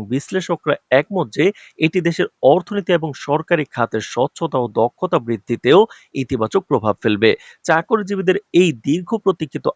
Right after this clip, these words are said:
আনন্দের মুহূর্ত সত্যিই তাদের প্রতিদিনের জীবনযাত্রা স্বস্তি এবং উদ্দীপনা যোগ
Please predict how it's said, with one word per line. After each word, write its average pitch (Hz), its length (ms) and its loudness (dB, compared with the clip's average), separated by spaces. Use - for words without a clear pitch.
আনন্দের 127 480 0
মুহূর্ত 156 420 -6
সত্যিই 120 460 -6
তাদের 123 260 2
প্রতিদিনের 143 600 0
জীবনযাত্রা 107 580 -4
স্বস্তি - 340 -8
এবং 110 160 -4
উদ্দীপনা 131 540 -4
যোগ 113 160 -10